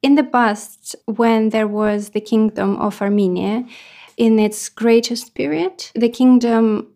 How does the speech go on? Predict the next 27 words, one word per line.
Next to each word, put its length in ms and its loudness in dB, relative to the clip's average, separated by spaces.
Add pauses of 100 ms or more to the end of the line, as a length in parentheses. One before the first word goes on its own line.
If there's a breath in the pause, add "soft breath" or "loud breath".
(120)
stretched 840 -2
from 540 0 (100)
the 480 -2
territories 680 -2
of 220 -6
modern 380 -2
Armenia 680 2 (340 loud breath)
to 120 -2
parts 340 -2
of 120 -6
Turkey 400 -4
and 160 -2
parts 280 -6
of 100 -10
Syria, 580 -4 (440 soft breath)
which 340 2
includes 760 -2
the 140 -4
town 340 -4
of 200 -6
Kisab, 500 -6
which 240 -4
is 180 -8
now 600 -4
part 340 -2
of 180 -6
Syria. 480 -6